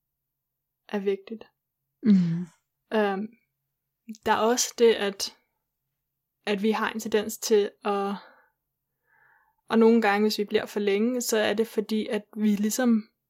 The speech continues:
Speaker 1: Det kan godt være, at vi ikke er tilfredse med situationen, og gerne vil ændre det, men det føles farligt at ændre det. Altså, det føles så usikkert. Øhm, og der kan man så spørge sig selv,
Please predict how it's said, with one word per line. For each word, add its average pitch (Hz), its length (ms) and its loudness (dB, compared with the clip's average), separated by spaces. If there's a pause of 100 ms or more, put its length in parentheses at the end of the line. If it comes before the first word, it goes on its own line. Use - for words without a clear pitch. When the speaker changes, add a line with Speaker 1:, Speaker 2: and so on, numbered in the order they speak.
(1120)
Speaker 1:
Det 220 80 6
kan 214 100 4
godt 220 220 2
være, 220 240 4
at 214 100 -4
vi 208 60 -2
ikke 208 460 0 (120)
er 190 220 -4 (680)
tilfredse 214 520 -2
med 233 140 2
situationen, 269 640 -6 (1160)
og 208 180 0
gerne 202 360 0
vil 196 220 -2 (160)
ændre 226 280 4
det, 226 180 0
men 208 200 4
det 208 80 4
føles 208 500 -2 (320)
farligt 190 480 -4 (100)
at - 120 -6
ændre 196 220 -2
det. 202 120 -10 (180)
Altså, 208 180 2
det 208 120 2
føles 214 520 4 (360)
så - 120 -2
usikkert. 202 560 -2 (960)
Øhm, 202 260 2
og 202 120 -2
der 220 160 6
kan 240 100 -2
man 226 100 2
så 214 80 0
spørge 208 320 -2
sig 233 120 -2
selv, 214 340 -2